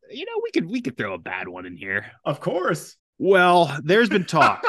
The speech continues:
Speaker 2: <laughs>
Speaker 1: There's been talk about this coming your way.
Speaker 2: Okay.
Speaker 1: Not, not this record particularly, but this is a collab record.
Speaker 2: A
Speaker 1: From
Speaker 2: collab
Speaker 1: two,
Speaker 2: record.
Speaker 1: from two artists.
Speaker 2: Oh, man.
Speaker 1: This came out in twenty eleven.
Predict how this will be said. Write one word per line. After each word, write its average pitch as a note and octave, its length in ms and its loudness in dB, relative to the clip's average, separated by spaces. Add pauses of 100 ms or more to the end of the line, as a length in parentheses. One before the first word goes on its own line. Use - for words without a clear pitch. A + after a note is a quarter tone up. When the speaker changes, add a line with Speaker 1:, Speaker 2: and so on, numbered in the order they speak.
(140)
Speaker 2:
<laughs> - 720 0 (560)
Speaker 1:
There's C#3 220 2
been C#3+ 220 4
talk D3 500 0
about A#2 320 -2
this B2+ 140 -4
coming A#2+ 260 -4
your A2 140 -4
way. F#2+ 160 -6 (340)
Speaker 2:
Okay. E3+ 320 -2
Speaker 1:
Not, F3+ 420 4
not E3 280 0
this F3+ 200 -2
record D#3 280 -2
particularly, A2+ 420 -6
but G2 200 -10 (220)
this C3 260 -4
is D#3 120 -4
a D3+ 140 0
collab C#3+ 500 -2
record. - 460 -10 (420)
Speaker 2:
A C3 100 -8
Speaker 1:
From - 160 -12
Speaker 2:
collab C3+ 400 -2
Speaker 1:
two, C#3 60 -8
Speaker 2:
record. B2 320 -6
Speaker 1:
from B2 160 -8
two D#3+ 240 -8
artists. G2+ 640 -6 (180)
Speaker 2:
Oh, D3 140 -6
man. A#2+ 500 -8
Speaker 1:
This A#2 140 -16
came C#3+ 220 -6
out C#3 160 -2
in B2 60 -4
twenty D3 320 -4
eleven. G2 440 -6